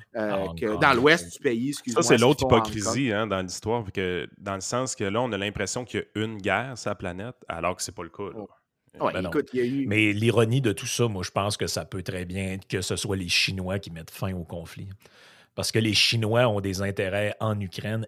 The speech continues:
Speaker 2: et aussi en Russie très importants à cause de, de, de, de toutes sortes de raisons, des pipelines, des chemins de fer, et cetera. Et le régime chinois est potentiellement le seul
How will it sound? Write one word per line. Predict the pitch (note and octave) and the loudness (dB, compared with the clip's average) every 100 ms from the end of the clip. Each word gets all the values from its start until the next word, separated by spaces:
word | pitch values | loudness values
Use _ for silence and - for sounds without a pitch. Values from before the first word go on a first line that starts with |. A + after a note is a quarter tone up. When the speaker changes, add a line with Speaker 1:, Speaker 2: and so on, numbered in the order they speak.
| - | -2
Speaker 2:
et | A#2 A2+ | 0 0
aussi | G2 - - G2 | 0 -2 -2 -2
en | F#2 | -4
Russie | E2+ F2 - G#2 | -4 -6 -4 -4
très | G2+ G#2 G#2+ | -2 0 0
importants | F#2+ F2+ F2 - G2+ F#2+ | -2 -4 -8 -6 -6 -6
à | - | -6
cause | F#2+ F#2 E2+ | -8 -8 -8
de, | D#2+ E2 | -12 -12
de, | D#2+ | -14
de, | D#2 D#2+ | -14 -14
de | D#2 | -14
toutes | D#2+ - - | -16 -14 -8
sortes | G2 | -6
de | F#2 | -4
raisons, | E2+ E2 D#2+ E2+ | -6 -10 -10 -10
des | E2+ D#2+ | -12 -10
pipelines, | F2+ D#2+ E2+ E2+ F2 | -10 -10 -10 -10 -8
des | D#2+ | -8
chemins | D#2+ G2 E2 | -8 -8 -10
de | |
fer, | E2 F2 F2+ - | -10 -10 -10 -10
et | |
cetera. | - E2 E2+ F2 B2 - - - C#3 | -12 -12 -12 -10 -10 -12 -18 -18 -2
Et | G#2+ B2 | 2 4
le | A2+ G#2+ | 4 4
régime | G#2 G2+ A2+ A#2 | 4 2 2 2
chinois | - G2+ G2 G2+ A2+ | 2 0 -2 0 0
est | |
potentiellement | F#2+ G2 G2 G2 G2 G2+ G#2+ | -2 -4 -2 -2 -4 -2 0
le | G#2+ G2 | 0 -2
seul | F#2+ - A2 A2+ G#2 F2+ | 0 0 2 2 0 -6